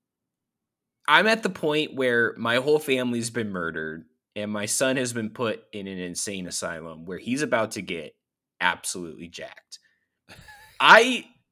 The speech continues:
no longer go to visit my son in the insane asylum. I write him off.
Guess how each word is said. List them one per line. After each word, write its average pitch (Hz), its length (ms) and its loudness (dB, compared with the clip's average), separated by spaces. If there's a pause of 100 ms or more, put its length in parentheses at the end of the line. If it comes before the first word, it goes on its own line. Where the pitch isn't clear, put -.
(260)
no 160 380 6
longer 202 500 10
go 165 240 4
to 165 100 4
visit 160 420 2
my 135 200 2
son 127 680 -2
in 131 140 -2
the 135 140 0
insane 147 340 0
asylum. 92 580 -4 (360)
I 151 180 6
write 139 340 4
him 143 240 -4
off. - 460 0